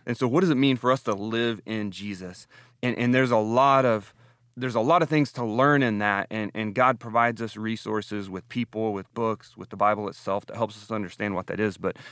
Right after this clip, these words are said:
uh, what can happen is even if our goal is to abide in Christ daily and to grow with him through each season, we can be tempted to, I have been tempted to in various seasons,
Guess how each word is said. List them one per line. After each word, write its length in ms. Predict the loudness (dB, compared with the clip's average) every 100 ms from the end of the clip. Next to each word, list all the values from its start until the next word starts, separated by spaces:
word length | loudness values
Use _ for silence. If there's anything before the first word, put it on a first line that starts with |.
| -20 -6
uh, 160 | 0 2
what 320 | 2 2 2
can 140 | 2 0
happen 680 | 0 2 2 0 -6 -8 -14 _ _ _ _
is 260 | 0 0 0
even 240 | 2 4
if 100 | 4
our 120 | 4 4
goal 340 | 4 4 4
is 100 | 2
to 120 | 2
abide 340 | 0 4 2 2
in 80 | 2
Christ 340 | 2 0 0
daily 460 | -2 -2 -2 -8 -8
and 160 | -8 -6
to 80 | -6
grow 340 | 0 2 4
with 260 | 2 0 -2
him 180 | -4
through 220 | -4 -4 -4
each 220 | -6 -6
season, 440 | -4 -4 -4 -8 -12 -20 _ _ _
we 260 | 0 2 4
can 280 | 4 4
be 180 | 4 2
tempted 480 | 2 0 2 0 -2
to, 240 | -2 -4 2
I 220 | 2 4
have 180 | 2 2
been 200 | 2 2
tempted 400 | 2 0 0 -4
to 180 | 0 2
in 80 | 4
various 320 | 2 2 0
seasons, 480 | -2 -2 0 -2